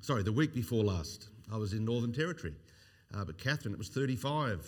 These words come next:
thirty-four, thirty-five during the day. Uh, and, uh, and of course, up there, if it gets below about, one lady up there, Robin spoke to the, to the, uh, to a ladies' meeting there. One lady said if it gets below eighteen at night, she puts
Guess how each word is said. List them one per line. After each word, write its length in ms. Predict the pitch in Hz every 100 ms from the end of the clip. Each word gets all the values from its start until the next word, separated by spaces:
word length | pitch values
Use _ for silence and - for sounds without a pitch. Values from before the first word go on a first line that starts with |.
| -
thirty-four, 380 | 131 131 123 123
thirty-five 560 | 135 120 117 131 131
during 200 | 104 123
the 80 | 113
day. 360 | 104 123 107 85 - - - - - -
Uh, 40 | 98 98 95 98
and, 420 | 107 107 101 104 104
uh, 200 | 107 104
and 100 | 107
of 60 |
course, 220 | 107 123 -
up 200 | 131 107
there, 240 | 143 160
if 100 | 107
it 100 | 104
gets 200 | 135 143
below 280 | - 123 117
about, 200 | 107 110 -
one 200 | 139 175
lady 260 | 160 131 120
up 140 | 120
there, 180 | 131 117
Robin 260 | 123 131 117
spoke 320 | - 120 -
to 120 | 113
the, 180 | 104 95 - - -
to 120 | -
the, 280 | 98 98 98
uh, 240 | 98 98 98
to 140 | 107
a 20 |
ladies' 360 | 104 120 135 110
meeting 260 | 113 98 101
there. 140 | 101
One 160 | 113 123
lady 180 | 117
said 180 | 107 127
if 120 | 117
it 60 | 113
gets 180 | 135 107
below 320 | 139 131 120
eighteen 380 | 127 127 135 131
at 140 | 117 113
night, 260 | 120 127
she 160 | - 131
puts 340 | - 131 -